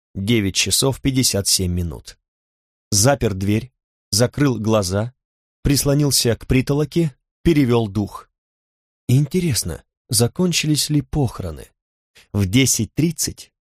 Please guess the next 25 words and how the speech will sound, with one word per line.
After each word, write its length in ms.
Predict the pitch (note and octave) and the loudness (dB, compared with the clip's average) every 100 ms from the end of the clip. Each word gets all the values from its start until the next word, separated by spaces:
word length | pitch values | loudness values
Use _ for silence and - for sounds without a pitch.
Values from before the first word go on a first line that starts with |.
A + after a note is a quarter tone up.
| - | -6
я 200 | F#2+ A2 | -2 0
должен 360 | A#2+ A2+ A2+ | 0 0 0
спуститься 680 | G#2 - B2 - A#2 - G2+ | -2 -2 -2 -2 -4 -2 0
в 40 | |
лифте 320 | A2+ C3+ - C#3 | 0 -2 -2 0
на 120 | C#3 | 0
первый 500 | - A#2 A2 G#2+ - | 0 0 2 -2 -2
этаж. 520 | - - - - - _ _ _ _ _ _ _ - | -8 -8 -12 -10 -12 _ _ _ _ _ _ _ -2
Промедление 680 | C3 B2 A2 C3 E3 G#2+ F2+ | 2 2 2 0 2 0 -2
будет 440 | A#2+ C3+ C3+ - _ _ _ | 0 0 -2 -8 _ _ _
равно 400 | C#3 E3 B2 A2 | -2 0 2 0
самоубийству. 800 | A2 A2 G2 F#2+ F#2 F2 - - _ _ _ _ _ _ _ _ _ - | 0 0 0 0 -2 -4 -6 -14 _ _ _ _ _ _ _ _ _ -4
Я 240 | G2+ A#2+ | 2 2
бросился 680 | A2+ A2 B2 B2+ B2+ - A2+ | 2 2 2 0 -2 -2 -2
в 60 | |
гостиную. 680 | G2+ - - B2 G2 D2+ - _ _ _ _ _ - | 0 -2 -2 -2 -4 -6 -12 _ _ _ _ _ -4
Большое 680 | F#2 G2+ F#2+ - C#3 D#3 | 0 2 2 0 0 0
безликое 580 | D3+ D#3 B2 A#2 A#2 A#2 | 0 0 2 2 0 -2
помещение, 720 | G#2 G2 F#2 - F#2+ F2 F2+ | 0 0 2 2 0 -2 -2
в 100 | G2+ | -4
котором 560 | - F#2+ - B2 D#3+ D3+ _ _ - | -2 -2 0 0 0 -4 _ _ -2
я 240 | G#2+ D3 | 2 2
встречался 640 | D3+ - D#3 B2 A2+ - | 0 -4 -2 0 0 0
с 120 | B2+ - | -2 0
Росситером. 600 | D3+ - - E2+ C#2 | 0 -2 -4 -10 -12